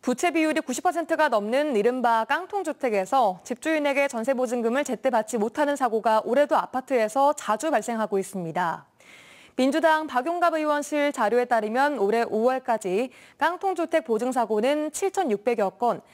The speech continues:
금액은 일조 오천팔백억 원가량으로 집계됐습니다. 순천만 생태관광협의회가 유네스코 국제보호지역의 생태환경 교육을 위해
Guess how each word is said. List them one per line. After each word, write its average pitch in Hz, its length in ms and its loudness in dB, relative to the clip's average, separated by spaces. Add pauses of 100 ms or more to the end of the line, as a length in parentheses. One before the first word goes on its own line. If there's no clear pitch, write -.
(260)
금액은 302 560 2
일조 285 520 0
오천팔백억 294 540 0
원가량으로 220 680 0
집계됐습니다. 160 1000 -6 (1300)
순천만 330 640 2
생태관광협의회가 294 1200 2
유네스코 285 520 -2
국제보호지역의 226 1080 0
생태환경 302 680 -2
교육을 214 420 2
위해 208 320 0